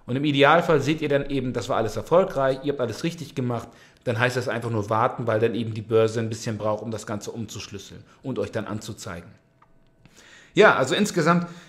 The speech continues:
sehr ärgerliche Situation für alle Neulinge. Auf der anderen Seite habt ihr dadurch die Chance, vielleicht eure Zeit zu nutzen, um solche Videos zu gucken wie die, die ich mache, um euch noch ein bisschen fitter zu machen. Und ansonsten denke ich mir, wird sich das vermutlich in kürzester Zeit legen. Das heißt, ihr werdet wieder die Möglichkeit bekommen.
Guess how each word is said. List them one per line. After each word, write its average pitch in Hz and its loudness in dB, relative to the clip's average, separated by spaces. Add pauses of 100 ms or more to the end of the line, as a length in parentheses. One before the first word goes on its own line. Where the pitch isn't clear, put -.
(140)
sehr 135 2
ärgerliche 190 4
Situation 165 2
für - 0
alle 135 4
Neulinge. 165 4
Auf 139 2
der 156 2
anderen 175 2
Seite 160 4
habt 143 -2
ihr 147 2
dadurch 143 2
die - -4
Chance, 143 -2
vielleicht 147 0
eure 131 -2
Zeit 127 0
zu - -6
nutzen, 139 -4
um 117 -4
solche 123 -2
Videos 175 0
zu 143 -6
gucken 156 -2
wie 139 -4
die, 127 -6
die 117 -4
ich - -8
mache, 147 2 (240)
um 135 0
euch 131 0
noch 123 -2
ein 127 -2
bisschen 113 -6
fitter 202 0
zu - -6
machen. 131 -4 (420)
Und 131 2
ansonsten 135 0 (220)
denke 135 0
ich 127 -4
mir, 123 0
wird 120 -2
sich - -12
das 104 -6
vermutlich 120 -4
in 117 -6
kürzester 123 -4
Zeit 113 -4
legen. 165 2
Das 120 -2
heißt, 120 -2
ihr 123 -2
werdet 120 2
wieder 113 -2
die 113 -2
Möglichkeit 113 -6
bekommen. 151 0